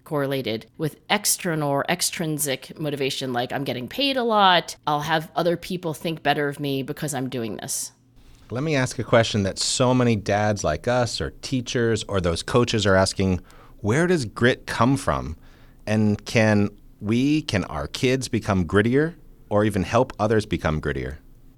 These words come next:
Speaker 1: One of the things I really loved about your book was that you're really talking about, like, how to raise creative, curious, caring kids. And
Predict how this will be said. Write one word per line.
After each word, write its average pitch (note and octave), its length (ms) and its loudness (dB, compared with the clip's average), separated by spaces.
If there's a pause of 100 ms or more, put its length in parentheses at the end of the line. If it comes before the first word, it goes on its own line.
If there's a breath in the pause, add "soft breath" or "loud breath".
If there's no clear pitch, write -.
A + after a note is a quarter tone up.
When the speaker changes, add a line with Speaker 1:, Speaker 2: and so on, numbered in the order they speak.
(380)
Speaker 1:
One G3 180 0
of G#3+ 40 -2
the G3+ 100 2
things F3+ 260 0
I E3 40 4
really E3+ 500 2
loved E3 440 0
about D3 380 0
your F3 160 -4
book F4 260 0
was F#3 160 2
that - 220 4
you're G3 120 4
really D4 240 4
talking A3 300 0
about, F3+ 220 2
like, D#3+ 120 0
how F3 120 0
to E3+ 100 0
raise D3+ 580 2
creative, D3+ 480 -2
curious, D3 540 0
caring C#3 420 -2
kids. C#3 440 -2
And C#3+ 160 -4